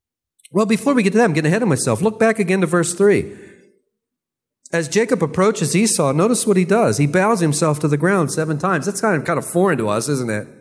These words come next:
Does anybody ever, do you ever go around doing that? People think you're a little strange if you bowed down and took a couple steps and bowed down and took a couple steps, but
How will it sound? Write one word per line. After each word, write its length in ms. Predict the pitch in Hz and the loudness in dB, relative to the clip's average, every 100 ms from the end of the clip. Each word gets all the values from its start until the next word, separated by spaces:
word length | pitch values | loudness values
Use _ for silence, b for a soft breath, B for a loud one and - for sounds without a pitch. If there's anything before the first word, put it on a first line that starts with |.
| _ _ _ _ _ | _ _ _ _ _
Does 120 | 123 147 | -6 0
anybody 380 | 180 185 185 | 0 0 0
ever, 140 | 180 151 | 0 0
do 60 | |
you 60 | 160 | -2
ever 160 | 185 190 | 0 0
go 120 | 190 | 0
around 280 | 180 180 165 | 0 0 0
doing 240 | 175 185 | 0 2
that? 220 | 185 196 190 - - - _ _ - 147 147 | 2 0 -4 -16 -20 -20 _ _ -10 -8 -6
People 180 | 165 | -4
think 180 | 135 143 | -2 -2
you're 100 | 139 | 0
a 20 | |
little 140 | 135 131 | 0 0
strange 420 | - 151 175 143 | -2 -2 0 -2
if 140 | 113 | -4
you 220 | 123 110 110 - _ | -6 -8 -10 -20 _
bowed 240 | - 127 120 | -8 -8 -4
down 300 | 143 143 135 | -2 0 -2
and 100 | 117 | -4
took 160 | 135 | -8
a 60 | 127 | -10
couple 200 | 127 120 | -12 -12
steps 380 | - 131 131 127 | -10 -8 -8 -10
and 100 | 117 | -8
bowed 280 | 139 131 120 | -6 -6 -4
down 220 | 135 135 | -4 -4
and 80 | 113 | -8
took 160 | 131 | -14
a 40 | 127 | -14
couple 260 | - - | -16 -16
steps, 440 | - - 123 - - | -16 -12 -12 -14 -8
but 260 | 127 117 | -6 -6